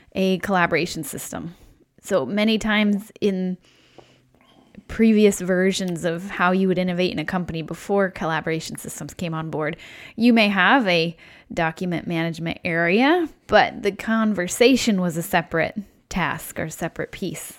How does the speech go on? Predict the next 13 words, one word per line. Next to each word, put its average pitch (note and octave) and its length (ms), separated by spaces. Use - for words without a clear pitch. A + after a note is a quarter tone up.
Nowadays, A3 680
you B3+ 80
can C#4+ 100
have B3 100
the A3 80
conversation A3 760
on F3 160
top G3+ 240
of F#3+ 120
documents F#3+ 680
in G#3+ 240
meetings, G3 540
and E3+ 160